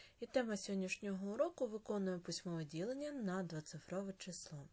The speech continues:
Впродовж кількох років ми опановували письмове ділення на двоцифрове число. При письмовому діленні на три-,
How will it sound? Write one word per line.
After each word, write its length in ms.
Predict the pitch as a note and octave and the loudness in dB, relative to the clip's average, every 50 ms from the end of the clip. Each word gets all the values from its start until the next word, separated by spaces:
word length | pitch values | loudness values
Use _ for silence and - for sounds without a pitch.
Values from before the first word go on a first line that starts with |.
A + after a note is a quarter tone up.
| - - - - - - - - - - - - - | -20 -20 -20 -20 -20 -20 -20 -20 -20 -18 -18 -20 -10
Впродовж 300 | - - A3 C4 F#4+ - | -4 0 2 4 4 4
кількох 360 | - - - - - B2 - | 2 -2 -2 0 0 0 2
років 340 | - A#3+ C4 - - - F#3 | 4 4 4 4 2 0 -2
ми 60 | F#3 | -2
опановували 480 | F#3 F3+ - G3 F#3 F#3+ A3+ B3 B3+ A3 | -2 -2 0 0 0 2 2 2 2 0
письмове 360 | - F3 - - G3 F3+ F3 | 0 -2 -4 -2 0 0 0
ділення 260 | E3+ F3+ G3+ A3 G#3+ | 2 0 0 0 0
на 120 | G3+ F#3 F3 | 0 0 0
двоцифрове 540 | E3+ E3+ E3 - - E3 - - F3 E3+ E3 - | 0 -2 0 -2 -2 -2 -4 -6 -6 -6 -6 -8
число. 420 | - D#3+ D#3 - - - - - - - | -4 0 2 2 2 2 -2 -14 -14 -8
При 140 | - - G3 | -4 -4 -2
письмовому 440 | - A#3 A#3 - C4+ C4 C4 B3 G#3 | -2 -2 -4 -2 0 0 0 0 4
діленні 360 | A#3+ B3 A#3+ A#3 A3+ A3 G#3+ | 4 4 4 4 2 0 0
на 140 | G#3 G#3 G3+ | 0 0 -2
три-, 220 | - - - - | -2 -4 -8 -8